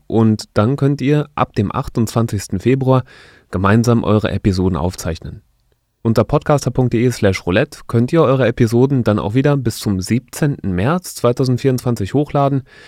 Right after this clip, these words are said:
und dann veröffentlichen wir die wieder im Podcast Roulette. Das Thema steht bisher noch nicht fest,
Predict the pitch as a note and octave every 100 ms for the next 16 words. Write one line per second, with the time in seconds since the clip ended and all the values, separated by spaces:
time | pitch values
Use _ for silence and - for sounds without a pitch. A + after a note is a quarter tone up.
0 | - - - A#2 A2 A2+ - G#2+ A2+ G#2+
1 | A2+ B2+ A2 A#2+ G#2 G2+ G2 G2+ G2 G2
2 | F2+ F#2 - F2+ F2 E2 - E2 D#2+ -
3 | _ _ _ _ _ - G#2+ - A2+ D#3+
4 | E3+ - D#3+ - C3 - C#3+ C3 C3+ D3+
5 | - D#3+ D#3+